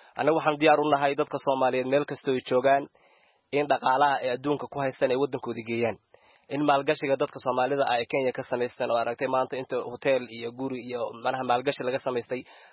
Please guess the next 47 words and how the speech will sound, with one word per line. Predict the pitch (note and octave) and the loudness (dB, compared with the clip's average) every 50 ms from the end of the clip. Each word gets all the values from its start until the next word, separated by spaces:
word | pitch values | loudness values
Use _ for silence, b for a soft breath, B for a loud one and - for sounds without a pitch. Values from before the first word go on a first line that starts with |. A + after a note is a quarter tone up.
| b - | b -2
aan | A#2 B2+ | -2 0
Muqdisho | B2+ B2 B2 B2+ C3 B2 - D3+ C#3+ | 0 -2 -2 -2 -4 -2 0 0 0
iyo | B2+ C3 B2 B2 B2 A#2+ | 0 -2 -2 0 0 0
Boosaaso | A#2+ B2 B2+ B2 - B2+ B2 A#2+ - D3 | 2 2 0 0 2 0 -2 -2 -2 -4
iyo | C#3 C3 B2+ | -2 0 0
Hargeysa | B2+ B2+ A#2+ B2 B2+ A#2+ - C#3 | 0 -2 -2 -6 -8 -6 -6 -4
iyo | C3+ C3 C3 | -4 -2 0
Garowe | C#3 C#3 C3+ C3 C3 B2 | 2 2 2 2 0 -2
geynaan | B2+ B2+ C3 C3 B2 | -2 -2 -2 -2 -4
doonaynaa. | B2 B2 A#2+ A#2 A2 G#2 - b b b b b b b b - | -4 -6 -8 -8 -10 -12 -18 b b b b b b b b -2
Waxaan | F3+ C#3 D3 D#3 D3 | 0 2 2 2 2
doonaynaa | D#3+ E3 D#3+ D#3 D3 C#3+ | 2 2 4 4 2 2
dadka | C#3+ D#3 C#3+ - D#3+ C#3+ | 2 0 -2 -2 -4 -2
Soomaalida | - C#3 C3+ C3+ C3 C3+ D3 C#3+ | 0 2 2 2 2 2 2 0
ah | C#3 C3 C3 C3 | 2 2 0 0
ee | C3 B2 B2 B2 | 0 0 0 0
aan | B2 A#2+ B2 | -2 -2 -2
lacagta | A#2+ B2+ C#3 - - C3 | -2 -2 -4 -4 -6 -4
haysan, | B2+ B2 A#2+ - C3 B2+ | -4 -4 -4 -2 -2 -2
ee | B2 | -2
aan | B2 - | -2 -4
shaqada | - C3 C#3+ C#3 B2+ | -2 0 0 0 0
haysan, | A#2+ A2+ - A2 G2+ G2 b b b b b b b | 0 -4 -4 -10 -16 -18 b b b b b b b
in | D3 D#3 D#3 D3+ | 0 0 2 2
annagu | D3+ D#3+ E3 D#3+ C#3 | 4 4 4 4 4
aan | C#3 C3 | 2 0
shaqo | - C#3 B2+ C#3+ C3+ | -2 0 0 0 -2
siino | - - C3+ C3+ C3+ | -2 -2 -2 0 0
dadka | D3 D3 - C#3 | 0 0 -2 -2
ganacsatada | B2+ C3+ B2 A#2 A#2+ - - C#3 C3 B2+ | -2 -2 -2 -2 -4 -2 0 0 2 2
ee | A#2+ | 0
qurbaha | C3 C#3 D3+ D3 C3+ - | 0 2 2 0 0 -2
jooga | - B2+ B2 B2 | -4 -4 -4 -4
intay | B2 - C#3+ C3+ | -4 -2 0 0
waddankii | D3 C#3+ C#3 C3 - C3 - | 0 0 0 -2 -2 -4 -4
tagaan | - B2+ C3 C3 A2 b b b b b b b b b - | -2 0 0 0 -2 b b b b b b b b b -6
ay | - B2 A#2 | -6 -4 -2
shaqooyin | - C#3+ B2 C#3+ D#3 D#3 D3 D3 | -2 0 2 2 2 4 4 4
u | C#3 | 2
abuuraan | C3 B2+ B2+ B2+ C3 C3 B2 A#2 | 2 2 2 2 2 2 0 0
si | - - D3+ | -2 0 0
markaa | D3 C#3+ D3+ C#3 | 2 2 2 0
nabaddu | C3+ C#3 D3 D3 C3 D3 | 2 2 0 0 0 -2
ay | C3 C#3 | -4 -4
u | C3+ | -4
sii | - C#3+ B2+ | -4 -4 -4
hagaagto. | A2+ A2+ G#2 - - G#2+ | -2 -4 -6 -8 -12 -20